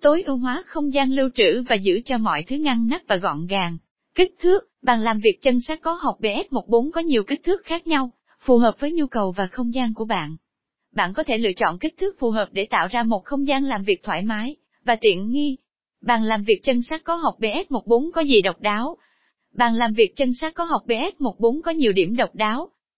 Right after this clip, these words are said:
Đầu tiên, nó có thiết kế đẹp mắt và tinh tế, phù hợp với mọi không gian làm việc. Thứ hai, hộc tủ tích hợp giúp tối ưu hóa không gian lưu trữ và giữ cho mọi thứ ngăn nắp và gọn gàng. Cuối cùng,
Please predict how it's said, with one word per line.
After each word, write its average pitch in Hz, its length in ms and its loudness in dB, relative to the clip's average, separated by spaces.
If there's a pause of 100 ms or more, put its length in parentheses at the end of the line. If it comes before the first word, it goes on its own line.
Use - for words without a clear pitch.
(200)
Đầu 220 240 4 (100)
tiên, 294 280 2 (280)
nó 294 120 4
có 320 140 0
thiết 330 200 -2
kế 285 160 -4
đẹp 226 240 0
mắt 269 220 -4
và 202 80 -2
tinh 214 320 -4
tế, 233 240 -4 (200)
phù 254 140 4
hợp 240 220 4
với 302 140 -4
mọi 220 220 2
không 277 220 -4
gian 285 140 2
làm 208 240 -2
việc. 202 260 2 (520)
Thứ 302 140 -2
hai, 269 360 0 (160)
hộc - 300 -4
tủ 208 240 2
tích - 180 -4
hợp 240 220 -4
giúp 339 200 -2
tối 302 200 0
ưu 277 120 -4
hóa 277 280 -4
không 294 240 -4
gian 269 180 0
lưu 262 220 0
trữ 185 300 -2 (320)
và 226 100 4
giữ 190 200 2 (100)
cho 254 120 -2
mọi 180 320 0
thứ 247 80 -6
ngăn 262 280 0
nắp 320 160 -4
và 208 80 0
gọn 170 340 -2
gàng. 185 280 0 (460)
Cuối 294 320 6
cùng, 190 260 6